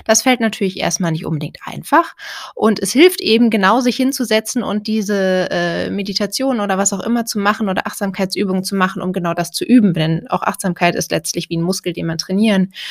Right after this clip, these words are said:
kann und muss, damit es eben auch im Alltag fluppt, wenn's, äh, ein bisschen schwieriger ist, wenn viel drumherum ist, wenn vielleicht Kinder plärren, wenn der Chef was will, wenn die Kollegen ätzend sind,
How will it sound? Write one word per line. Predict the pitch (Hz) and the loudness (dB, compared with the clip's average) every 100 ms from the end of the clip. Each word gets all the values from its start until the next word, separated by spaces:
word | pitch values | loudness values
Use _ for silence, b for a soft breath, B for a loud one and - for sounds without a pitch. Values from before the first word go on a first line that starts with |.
| B B | B B
kann | - 269 320 | -2 0 2
und | 330 254 226 | 4 4 6
muss, | 247 320 | 4 4
damit | - 208 214 | 2 2 4
es | 208 - | 2 0
eben | 180 180 180 175 - | 0 0 0 -2 -2
auch | 175 | -2
im | - 254 | 0 -2
Alltag | - 156 202 269 | 0 -2 -2 -6
fluppt, | - 269 269 - - - | 4 6 6 2 -12 0
wenn's, | 208 190 190 - | 2 2 -2 -4
äh, | - 202 | -2 0
ein | 202 | 0
bisschen | 220 - 359 | -2 -2 -2
schwieriger | - 392 233 175 170 | 4 6 6 4 0
ist, | 175 | 0
wenn | 196 | -2
viel | 202 240 | 0 0
drumherum | 262 285 262 208 | 4 4 4 2
ist, | 170 - | 0 -4
wenn | 185 190 | -4 -4
vielleicht | 208 214 214 - - - - | 0 0 0 -4 -12 -12 0
Kinder | 330 302 196 | 4 6 6
plärren, | 165 185 180 185 | 2 0 0 0
wenn | 196 | 0
der | 240 | 0
Chef | 262 262 - | 0 -2 0
was | 180 - | 0 2
will, | 190 185 | 0 0
wenn | 202 | 0
die | 202 | -2
Kollegen | - 262 269 208 | 0 2 2 0
ätzend | 170 165 185 170 | -4 -6 -6 -6
sind, | 190 180 | -4 -4